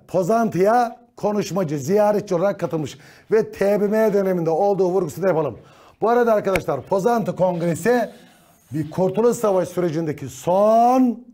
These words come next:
kongredir. Beş Aralık bin dokuz yüz yirmide de İstanbul hükümeti ile anlaşabilmek adına Bilecik görüşmesi yapıldı. Bakın, bu T B M ile İstanbul. Neye dikkat edeceksiniz?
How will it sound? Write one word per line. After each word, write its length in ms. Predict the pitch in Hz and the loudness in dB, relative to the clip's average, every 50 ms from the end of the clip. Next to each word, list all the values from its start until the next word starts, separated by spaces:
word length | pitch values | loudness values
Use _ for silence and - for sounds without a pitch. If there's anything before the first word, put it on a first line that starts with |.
| _ | _
kongredir. 640 | - 180 196 202 190 170 165 165 151 117 127 110 - _ _ _ _ _ _ _ _ _ _ _ _ - - - - - - _ _ - | -4 -2 -2 0 0 -2 -2 -4 -4 -6 -8 -14 -16 _ _ _ _ _ _ _ _ _ _ _ _ -20 -20 -20 -20 -20 -20 _ _ -2
Beş 320 | 123 220 262 262 202 - | 2 4 4 4 2 2
Aralık 500 | 220 214 214 208 196 185 170 - - 143 | 2 2 4 2 2 2 0 -4 -4 -6
bin 200 | 185 202 208 202 | -4 -2 0 0
dokuz 340 | 214 202 208 220 233 180 175 | -2 -2 0 -2 -2 0 0
yüz 180 | 180 170 147 | -2 -2 0
yirmide 440 | 156 185 185 196 208 208 226 220 180 | -2 -2 0 0 0 0 0 2 2
de 180 | 190 190 190 190 - - _ _ _ _ - | 2 0 -2 -4 -8 -20 _ _ _ _ -8
İstanbul 580 | 175 135 - - 240 240 247 240 226 226 208 - | -8 -8 -4 -2 0 2 2 2 2 2 2 0
hükümeti 460 | - 180 180 170 165 156 160 160 170 | 0 0 -2 0 0 -4 -4 -4 -6
ile 500 | 175 220 220 208 202 208 208 208 - - - - - _ _ _ - | -4 -2 2 2 4 2 2 0 -4 -14 -18 -20 -20 _ _ _ -4
anlaşabilmek 920 | 156 180 196 202 202 196 - - 208 202 208 208 208 214 233 233 226 - | -2 -2 0 0 0 0 0 0 0 0 0 0 0 0 0 0 -2 -2
adına 540 | 165 160 156 160 160 180 208 220 220 220 - - _ _ _ _ | -4 -2 -2 0 0 0 0 0 -2 -4 -10 -20 _ _ _ _
Bilecik 720 | - 113 160 196 214 233 240 220 180 214 185 - - - - | -10 -4 -4 0 2 2 2 2 2 0 -2 -4 -6 -6 -4
görüşmesi 580 | 185 185 180 170 - - 156 165 151 - - | -2 0 0 -2 -2 -2 -4 -4 -2 -2 -2
yapıldı. 480 | 165 156 151 151 - 143 135 123 110 123 110 - - - - _ _ _ - | -2 -2 -2 -2 -4 -4 -4 -4 -4 -6 -8 -10 -12 -20 -20 _ _ _ -16
Bakın, 240 | 113 - 123 110 - - - - - - - - - - - | -12 -10 -10 -12 -12 -14 -20 -20 -20 -20 -20 -20 -14 -2 2
bu 420 | 185 226 247 240 233 240 240 - - _ | 4 4 4 2 0 -4 -8 -18 -20 _
T 280 | - - 165 180 196 175 | -4 0 2 2 2 2
B 80 | 208 208 | 2 2
M 200 | 220 240 247 240 | 2 4 4 4
ile 220 | 233 214 208 196 | 4 2 2 0
İstanbul. 400 | - - - 185 170 151 135 113 - - - - - _ - _ _ _ _ - | 0 0 0 -2 -2 -2 -4 -10 -14 -20 -20 -20 -20 _ -20 _ _ _ _ -2
Neye 280 | 147 190 233 254 262 | 2 4 6 6 6
dikkat 300 | 262 247 254 - 220 202 | 4 2 2 2 2 2
edeceksiniz? 520 | 208 190 151 185 165 - - 143 120 101 | 2 0 0 -2 -4 -4 -6 -10 -10 -10